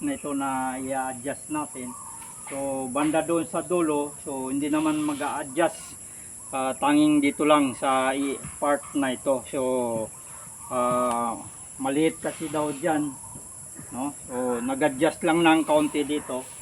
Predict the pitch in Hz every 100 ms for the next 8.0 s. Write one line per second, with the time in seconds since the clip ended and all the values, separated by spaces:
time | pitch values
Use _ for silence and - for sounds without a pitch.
0 | - - - - - - 143 147 - -
1 | - - - 123 135 131 127 131 170 160
2 | 156 156 151 151 143 156 170 165 156 156
3 | 156 147 156 165 185 - 123 123 147 -
4 | - - - - - - - 151 151 151
5 | 151 147 143 139 131 143 143 147 143 135
6 | 127 123 131 123 131 127 147 147 170 131
7 | 110 - - 156 135 135 160 151 131